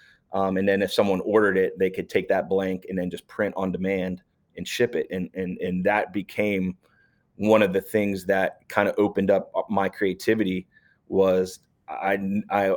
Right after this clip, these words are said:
I had freedom to now actually go and, and make something,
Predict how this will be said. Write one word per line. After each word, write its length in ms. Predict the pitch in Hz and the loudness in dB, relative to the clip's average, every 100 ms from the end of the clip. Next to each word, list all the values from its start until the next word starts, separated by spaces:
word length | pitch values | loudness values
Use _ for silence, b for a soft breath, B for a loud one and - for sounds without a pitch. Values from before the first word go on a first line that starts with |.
| - | 0
I 120 | 92 | 0
had 240 | 104 92 - | 2 2 0
freedom 400 | - 110 104 95 | 0 4 4 2
to 100 | 98 | 0
now 240 | 98 95 | 2 4
actually 460 | 95 95 98 92 90 | 2 0 -2 -2 0
go 320 | 98 101 92 | 2 4 2
and, 340 | 90 92 85 - | 0 -2 -6 -6
and 200 | 95 95 | -2 0
make 200 | 101 95 | 0 -2
something, 440 | - 87 73 80 | -4 -4 -8 -14